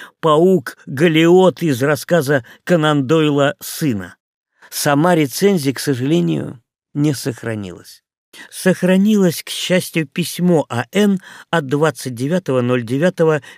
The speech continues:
пятьдесят седьмого года, содержащее программные, совершенно необычные по тем временам соображения о том, как нам надлежит писать. Сначала он перечисляет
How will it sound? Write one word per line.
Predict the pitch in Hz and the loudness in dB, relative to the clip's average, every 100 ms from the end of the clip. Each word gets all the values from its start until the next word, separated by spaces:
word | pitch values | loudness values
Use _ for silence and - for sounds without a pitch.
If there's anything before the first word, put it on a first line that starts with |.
| - | -8
пятьдесят | 170 131 143 - 175 - | -8 -6 -8 -2 -4 -2
седьмого | 143 131 123 120 117 - | -6 -2 -2 -2 -4 -6
года, | 127 117 95 98 - - - | -10 -10 -10 -14 -18 -20 -14
содержащее | - 139 123 120 107 165 - - 156 139 - - | -4 -2 0 -2 -2 -2 -2 -2 0 0 -2 -12
программные, | - 143 131 120 139 175 170 156 | -2 0 0 0 2 2 2 0
совершенно | 131 143 123 180 175 160 - - | 0 -2 0 0 2 0 -2 -6
необычные | 147 147 139 123 180 - 131 127 | 0 2 2 2 -2 -2 -2 0
по | 117 123 | 0 -2
тем | 139 147 | 0 0
временам | 127 131 131 156 175 - - | 2 2 2 2 0 -4 -20
соображения | - - 147 131 139 123 151 127 123 | -8 -2 0 2 2 2 2 2 0
о | - 131 | -2 -6
том, | - 196 190 - - _ | -2 0 0 -2 -14 _
как | - 147 170 - | -2 -2 -2 -2
нам | 143 143 139 | 0 2 2
надлежит | 127 120 113 101 117 - _ _ | 0 0 -2 -2 -8 -10 _ _
писать. | 131 120 - 87 _ _ _ _ - - - | -10 -8 -10 -12 _ _ _ _ -20 -20 -16
Сначала | - 110 104 95 - 131 160 120 | -10 -2 -2 -2 -2 0 2 2
он | 117 117 | 2 0
перечисляет | 117 110 - 110 - 127 151 147 - | -2 -4 -6 -10 -4 0 2 2 -2